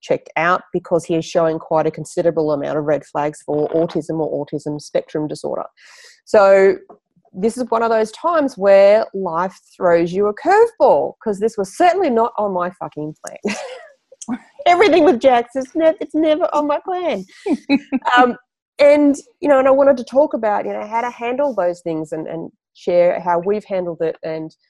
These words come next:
and know that life does this to everybody. This is not something new. Um, the, the, the type of curveball can differ, and some are, are certainly more dis-, devastating than others. This one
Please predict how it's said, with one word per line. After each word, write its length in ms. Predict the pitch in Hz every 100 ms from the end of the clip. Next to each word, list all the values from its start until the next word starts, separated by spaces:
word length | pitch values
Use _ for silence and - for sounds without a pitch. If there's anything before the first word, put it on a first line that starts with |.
| _ _
and 140 | - 196
know 120 | 190
that 160 | 196 -
life 360 | 190 180 196 -
does 200 | 185 180
this 200 | 185 -
to 240 | - 285 294
everybody. 580 | 233 214 208 190 185 294 - -
This 100 | 185
is 100 | 180
not 300 | 185 175 190
something 420 | - 202 226 233
new. 380 | 196 175 180 220 -
Um, 420 | 160 160 170 208 _
the, 280 | 175 - 175 -
the, 140 | 170 -
the 80 | 175 _
type 140 | 185 -
of 60 | 190 -
curveball 420 | 190 180 185 175 -
can 240 | 180 190
differ, 260 | 175 180 185
and 260 | 170 165 175
some 220 | 175 180
are, 160 | 165 -
are 140 | 175 - _
certainly 400 | - 190 190 175
more 220 | 175 175
dis-, 320 | 175 170 - _ _ -
devastating 600 | 170 190 190 180 180 190
than 160 | 175 160
others. 360 | 165 156 156 -
This 120 | 175
one 220 | - 185